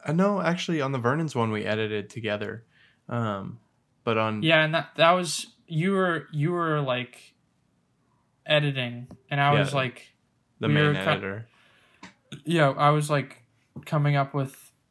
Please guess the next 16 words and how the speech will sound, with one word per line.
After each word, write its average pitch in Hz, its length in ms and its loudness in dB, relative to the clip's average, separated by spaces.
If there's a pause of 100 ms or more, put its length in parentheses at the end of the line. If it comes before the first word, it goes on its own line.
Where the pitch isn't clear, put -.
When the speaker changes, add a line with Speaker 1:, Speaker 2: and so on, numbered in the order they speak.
(140)
Speaker 2:
certain 143 340 -6
ideas, 143 640 0
and 135 140 -6
we 135 100 -4
were, 131 140 -4
like, 123 280 -6
playing 135 380 -2
with 135 140 -8
them. 131 200 -4 (680)
Speaker 1:
Yeah, 117 300 0
and 117 160 0
then 110 420 -2
for 117 200 0
the 101 340 -4
Steelbender 110 680 0
video, 104 440 -2